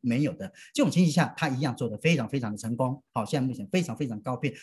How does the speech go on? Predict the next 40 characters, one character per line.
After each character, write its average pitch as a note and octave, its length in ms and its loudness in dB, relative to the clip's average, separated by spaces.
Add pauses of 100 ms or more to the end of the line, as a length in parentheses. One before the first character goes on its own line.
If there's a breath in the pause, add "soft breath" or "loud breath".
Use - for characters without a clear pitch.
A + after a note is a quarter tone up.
(100)
团 B2+ 180 0
队 C#3+ 160 2
上 A#2+ 300 -2
万 B2 160 -2
人 F#2+ 100 -10
的 F#2 80 -18
情 G2+ 160 -12
况 G#2+ 100 -12
下， - 160 -12 (240 soft breath)
所 A3+ 120 4
以 A#3 40 6
在 C4+ 120 6
这 C4+ 80 4
种 F3+ 80 6
情 E3 100 2
形 D#3+ 80 6
下， E3 320 0
我 G#2+ 60 -16
非 D#3+ 180 -4
常 B2 160 -6
感 G#2 160 -10
谢 B2 160 -6
说， B2+ 140 -8 (320 soft breath)
也， A#2 100 -4
也 A#2 180 0
非 D3+ 140 2
常 C3+ 180 -4
的 A2 140 -6
就 A#2+ 160 -4
尊 C3 180 -2
敬 A#2+ 240 -4
我 G2 80 -8
们 A2 120 -6
的 A2 40 -6
经 C#3 160 -4
营 A#2+ 80 0
大 A2+ 140 -4
哥 A2+ 100 -8
领 G2 160 -8
袖， G2 160 -10